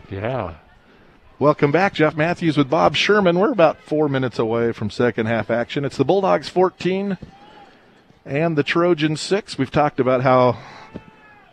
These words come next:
Speaker 2: teams have been pretty sharp. Good football game.
Speaker 1: Mm-hmm.
Speaker 2: It's, it's sharper than I anticipated just based on the fact they've had a whopping four days to play. Normally, that you get a thirty-day camp after a nine-month off season,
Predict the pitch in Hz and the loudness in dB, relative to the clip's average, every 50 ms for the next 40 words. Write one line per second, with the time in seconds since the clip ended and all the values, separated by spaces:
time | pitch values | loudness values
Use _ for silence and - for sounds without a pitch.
0 | _ - - - 185 220 196 156 147 160 165 151 175 175 170 147 - - 185 220 | _ -12 -4 -4 -2 0 0 0 0 0 0 2 0 0 0 0 0 -2 -2 -2
1 | - - - 123 156 - - 196 - - 269 208 151 131 120 110 110 107 104 85 | -6 -8 -6 -6 -6 -2 -2 -2 -2 0 0 0 0 0 -2 -4 -6 -6 -6 -10
2 | - - 123 117 120 127 170 196 - 175 160 - - - 214 233 - - 196 180 | -14 -16 -14 -12 -10 -8 -4 0 2 2 2 2 0 2 2 0 2 2 2 2
3 | 165 160 156 151 143 135 123 - 156 147 - 151 - - 135 131 117 110 113 117 | 4 2 2 2 0 -2 -2 -2 -2 -2 0 -2 -2 -2 -2 -2 -2 -2 -4 -4
4 | - - 120 127 120 - 123 113 107 - - 117 113 - 117 110 - 127 120 110 | -4 -2 -4 -4 -2 -2 -4 -4 -4 -4 -4 -4 -2 -2 -4 -4 -2 -2 -2 -2
5 | 107 104 110 113 123 131 - - 127 117 107 - 131 123 123 123 113 113 117 123 | -4 -4 -4 -2 -2 -2 -2 -4 -6 -6 -6 -4 -4 -2 -2 -2 -2 -2 -2 -2
6 | 120 113 107 101 - - - - - - - - - - - - - - _ _ | -4 -4 -6 -10 -12 -18 -20 -20 -20 -20 -20 -20 -20 -20 -20 -20 -20 -20 _ _
7 | _ - 101 - - 147 147 143 135 131 139 170 220 254 208 160 131 123 117 117 | _ -10 -8 -6 0 2 2 2 2 2 2 0 0 0 0 0 0 0 -2 -2
8 | 113 120 123 131 127 120 110 104 - - 143 165 165 165 147 143 135 131 117 - | -4 -4 -2 -2 0 0 -2 -2 -2 -2 0 0 -2 -2 0 0 0 0 -2 -6
9 | - 180 131 110 107 - - - - - _ - - - - - - _ _ _ | -6 -6 -4 -6 -6 -10 -14 -18 -20 -20 _ -20 -20 -20 -20 -20 -20 _ _ _
10 | _ _ _ _ _ _ - 127 131 - - 131 127 120 117 113 127 - - _ | _ _ _ _ _ _ -4 -4 -4 -2 -2 0 0 2 2 0 -2 -6 -10 _
11 | _ _ _ 143 120 127 147 165 165 151 147 147 139 - 127 131 143 143 - - | _ _ _ -6 -2 0 0 0 0 0 0 0 0 0 2 2 2 0 0 -4
12 | 131 120 113 101 107 110 120 127 | -6 -4 -4 -6 -6 -8 -8 -10